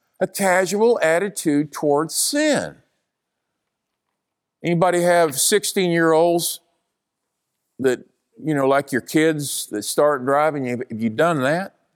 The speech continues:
Yeah. Now, some of you may have put them in a brand new car. Mercy, may God bless you. But the rest of us put them in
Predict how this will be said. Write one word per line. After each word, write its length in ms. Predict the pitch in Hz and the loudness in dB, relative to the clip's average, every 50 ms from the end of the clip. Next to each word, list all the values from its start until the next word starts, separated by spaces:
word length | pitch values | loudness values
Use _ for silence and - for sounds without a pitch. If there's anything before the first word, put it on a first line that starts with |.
| _ _ _ _ _ _ _ _ _ _ _ _ _ _ | _ _ _ _ _ _ _ _ _ _ _ _ _ _
Yeah. 340 | 131 160 185 185 135 80 - - _ _ _ _ _ _ _ _ _ - | -2 0 2 2 0 -2 -4 -10 _ _ _ _ _ _ _ _ _ -6
Now, 100 | 139 147 | -4 -2
some 320 | - - 254 269 277 226 | 0 2 2 2 2 2
of 140 | 170 147 127 | 2 2 2
you 140 | 143 156 151 | 0 0 2
may 280 | 156 160 180 202 214 185 | 2 2 2 2 2 0
have 180 | 160 - - | 0 -2 -4
put 260 | - - 196 185 - | -2 -2 -2 -2 0
them 160 | - 127 113 110 | -2 -2 -2 0
in 100 | 107 104 | -2 -2
a 40 | |
brand 360 | 101 104 123 131 135 135 131 127 | -2 -2 -2 0 0 0 0 0
new 120 | 123 120 | -2 -4
car. 600 | 117 - - - 120 107 90 80 67 58 - - _ _ _ _ _ _ _ _ _ _ _ _ _ _ _ _ _ _ _ _ _ - _ _ | -4 -6 -4 -2 0 2 2 0 0 -4 -6 -12 _ _ _ _ _ _ _ _ _ _ _ _ _ _ _ _ _ _ _ _ _ -20 _ _
Mercy, 540 | 104 110 117 113 - - - 101 90 95 - _ - 87 90 - | -4 -2 -2 0 0 0 0 -2 -4 -4 -10 _ -16 -16 -14 -10
may 100 | - 95 | -6 -6
God 300 | 95 85 104 104 101 101 | -2 0 0 0 0 -2
bless 320 | 98 104 98 87 - - - | -2 -4 -4 -4 -4 -6 -10
you. 160 | 71 80 - _ _ - _ - - - - - - - - | -10 -12 -12 _ _ -20 _ -20 -20 -20 -20 -20 -18 -6 -4
But 140 | 156 165 | -4 0
the 80 | - 190 | 0 0
rest 420 | 175 208 277 330 370 - - - | 2 4 4 4 4 2 2 2
of 180 | 202 156 139 123 | 2 2 2 0
us 320 | 139 143 139 - - - - _ _ | 0 -2 -2 -2 -4 -6 -10 _ _
put 240 | - 214 208 208 208 | 2 2 2 2 0
them 200 | 196 185 180 175 | 0 0 0 0
in 500 | - 156 147 147 143 143 143 139 135 135 | 0 -2 0 0 2 0 0 -2 -2 -4